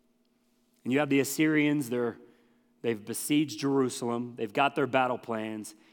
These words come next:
and they don't lose. They don't lose.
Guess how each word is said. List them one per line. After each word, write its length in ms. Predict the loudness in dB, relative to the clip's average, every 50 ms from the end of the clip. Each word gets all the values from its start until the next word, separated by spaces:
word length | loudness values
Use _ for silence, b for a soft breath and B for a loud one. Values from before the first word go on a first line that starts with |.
| b b b
and 120 | -8 -4
they 180 | -2 2 2 2
don't 520 | 0 -2 -4 0 2 2 2 2 -2 -4 -8 -12 -10
lose. 720 | -6 -4 0 0 0 0 -2 -6 -10 -14 -18 -20 -20 -20 _ _ _ _ _ _ _ _ _ _ _ _ _ _ _ _ _ _ _ _ _ _ _ _ _ -10
They 80 | -10
don't 340 | -6 0 2 2 2 2 2
lose. 440 | 2 2 2 2 0 -6 -12 -16 -18